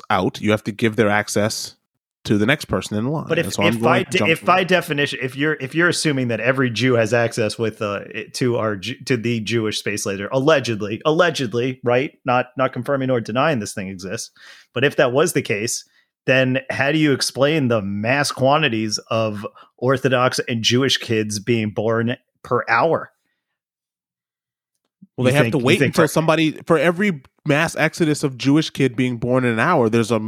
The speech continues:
Speaker 1: there's someone that dies, right? So when they die,
Speaker 2: Well,
Speaker 1: you
Speaker 2: I
Speaker 1: get the
Speaker 2: don't think
Speaker 1: next
Speaker 2: so.
Speaker 1: one.
Speaker 2: I don't think you, I don't think you understand the exponential reproduction of a Hasidic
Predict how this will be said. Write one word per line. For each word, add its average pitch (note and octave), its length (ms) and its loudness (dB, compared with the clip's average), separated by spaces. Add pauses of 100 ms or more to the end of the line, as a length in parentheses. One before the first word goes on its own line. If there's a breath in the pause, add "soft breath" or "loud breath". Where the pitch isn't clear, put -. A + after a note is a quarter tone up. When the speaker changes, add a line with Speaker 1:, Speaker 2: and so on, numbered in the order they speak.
Speaker 1:
there's A2 180 0
someone B2+ 340 0
that G2+ 200 -2
dies, G2+ 500 0
right? F#2+ 320 -4 (640 soft breath)
So - 160 -2
when G#2 180 0
they A#2 140 0
die, A2 580 -2 (560)
Speaker 2:
Well, A2+ 300 -4
Speaker 1:
you G#2+ 120 2
Speaker 2:
I - 20 0
Speaker 1:
get A2 100 -2
the E3 60 6
Speaker 2:
don't C4 80 2
think G#3 100 4
Speaker 1:
next G#3 200 2
Speaker 2:
so. G#2+ 160 0
Speaker 1:
one. C3 80 4
Speaker 2:
I - 40 4
don't G#3+ 100 2
think A#3 180 0
you, E3 120 2
I E3+ 100 2
don't B3 140 0
think D#3+ 140 -2
you D3+ 120 4
understand C#3 720 2
the G#2+ 100 -4
exponential A#2 840 0
reproduction G#2+ 840 -2
of G#2 280 0
a F#2 340 -4 (360 loud breath)
Hasidic A2+ 540 0